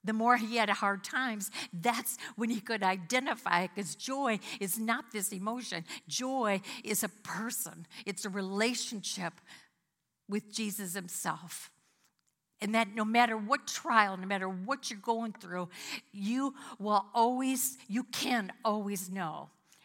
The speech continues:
that he is there.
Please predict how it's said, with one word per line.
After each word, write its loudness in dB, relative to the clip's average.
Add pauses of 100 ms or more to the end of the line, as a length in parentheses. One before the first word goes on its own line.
(1080)
that 2
he -4
is -4 (160)
there. -8